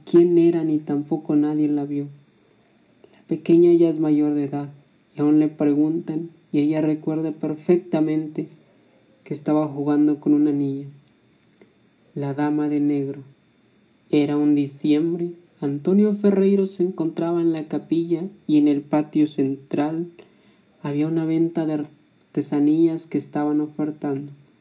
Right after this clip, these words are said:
pues se daría inicio a la construcción del restaurante. Eran las diecinueve horas, estaba oscuro, cuando vio pasar a una mujer vestida de negro. Claramente la vio caminar por el patio.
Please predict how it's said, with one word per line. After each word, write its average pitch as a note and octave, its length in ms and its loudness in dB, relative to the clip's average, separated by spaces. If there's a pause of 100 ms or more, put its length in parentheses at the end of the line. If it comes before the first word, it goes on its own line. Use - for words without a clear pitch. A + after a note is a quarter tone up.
(540)
pues D3 140 -16
se - 100 -6
daría D3 300 2 (580)
inicio D#3+ 560 4
a D#3 40 -2
la D#3 180 -2
construcción D3 680 0
del D3+ 160 2
restaurante. D#3 760 -4 (1160)
Eran D3 440 0
las D3 200 -2
diecinueve C#3+ 640 0
horas, E3+ 460 -4 (240)
estaba C#3+ 400 -6
oscuro, D3+ 600 -4 (260)
cuando D3+ 300 -4
vio D#3+ 240 0
pasar E3 300 -2
a D#3+ 40 0
una D#3+ 160 2
mujer D3+ 400 -2
vestida D3+ 500 0
de D3 120 -2
negro. C#3+ 360 -2 (1120)
Claramente D3 800 0
la C#3+ 140 2
vio C#3+ 240 -2
caminar C#3+ 560 -2
por D3 140 -2
el C#3 120 -4
patio. - 460 -10